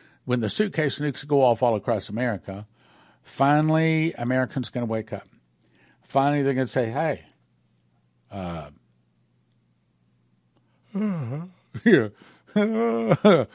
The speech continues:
what's going on?" They'll finally start waking up. That's what it's saying.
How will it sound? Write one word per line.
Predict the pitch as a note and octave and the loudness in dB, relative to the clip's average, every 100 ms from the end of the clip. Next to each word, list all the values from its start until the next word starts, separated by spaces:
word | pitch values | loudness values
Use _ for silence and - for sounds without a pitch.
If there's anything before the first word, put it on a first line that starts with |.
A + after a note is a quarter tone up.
| - | -10
what's | - C4 A#3+ | 0 0 6
going | B3+ B3+ B3 | 8 8 8
on?" | B3 G#3 | 8 8
They'll | D#3+ | 6
finally | C#3 G3 G3 F3 | 6 6 6 4
start | G3 F3 | 2 4
waking | F#3 F#3 G3+ | 4 4 4
up. | G#3+ - _ _ _ _ _ _ _ _ _ _ _ | 4 2 _ _ _ _ _ _ _ _ _ _ _
That's | D3 C3+ | -2 4
what | E3 F3+ | 6 6
it's | E3 | 6
saying. | A3 B3 - | 4 2 -2